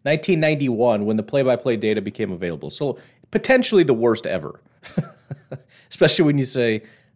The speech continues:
uh, that there were five total. Mason Crosby missed a field goal for the first time in his last twenty-eight attempts. Crosby's streak of twenty-seven straight made field goals was the longest streak in team history. That kinda breaks your heart, doesn't it?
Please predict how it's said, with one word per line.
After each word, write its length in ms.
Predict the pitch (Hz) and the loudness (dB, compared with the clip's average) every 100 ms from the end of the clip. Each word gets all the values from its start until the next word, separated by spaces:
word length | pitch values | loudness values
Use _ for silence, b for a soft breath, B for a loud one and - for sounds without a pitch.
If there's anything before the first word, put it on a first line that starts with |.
| - | -6
uh, 360 | 98 95 92 | -2 0 -2
that 180 | 92 87 | -4 -6
there 80 | 92 | -6
were 120 | 82 | -8
five 400 | - 101 85 82 | -8 -8 -8 -12
total. 380 | - 85 - - _ _ _ _ _ _ | -14 -16 -16 -20 _ _ _ _ _ _
Mason 240 | 113 113 113 | -4 -2 2
Crosby 320 | 127 113 117 | 2 4 2
missed 240 | 113 - | 0 -4
a 40 | - | -6
field 280 | 127 123 | 0 0
goal 100 | 117 | 0
for 120 | 110 101 | -2 -6
the 60 | |
first 260 | 95 117 - | -4 -6 -4
time 200 | 120 113 | -4 -2
in 40 | |
his 140 | 107 95 | -4 -2
last 260 | 98 92 | -4 -4
twenty-eight 640 | - 127 123 127 - 110 - | -6 -8 -6 -8 -6 -8 -8
attempts. 460 | 104 - 147 156 - | -14 -4 -4 -4 -6
Crosby's 480 | 127 117 110 110 | 0 0 0 -6
streak 300 | - 123 117 | -6 -6 -6
of 80 | - | -8
twenty-seven 520 | - 123 117 120 104 | -8 -6 -4 -4 -4
straight 380 | 98 - 110 110 | -6 -4 -2 -2
made 260 | - 104 95 | -4 -6 -6
field 360 | - 113 104 | -4 -2 -2
goals 260 | 98 98 95 | -2 -6 -6
was 120 | 87 | -12
the 60 | 92 | -8
longest 440 | 92 107 101 98 | -2 -2 -2 -8
streak 240 | - 101 - | -8 -8 -10
in 80 | |
team 200 | - 104 | -10 -8
history. 280 | 92 92 92 | -8 -8 -6
That 140 | 120 123 | -6 -4
kinda 120 | 85 | -6
breaks 380 | 71 80 78 82 | -6 -8 -8 -10
your 80 | |
heart, 220 | 80 80 71 | -8 -8 -8
doesn't 220 | 87 113 | -8 -8
it? 140 | - | -10